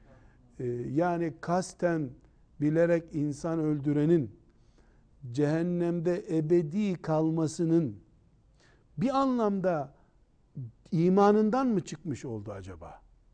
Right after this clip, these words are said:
İslamiyet'i mi terk etmiş sayıldı gibi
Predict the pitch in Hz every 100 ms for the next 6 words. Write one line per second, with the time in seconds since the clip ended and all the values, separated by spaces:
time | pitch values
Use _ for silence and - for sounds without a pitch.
0 | _ _ _ _ 120 - 147 147 165 165
1 | 165 269 254 233 208 - - 170 - 175
2 | 156 - 156 165 156 139 214 165 156 175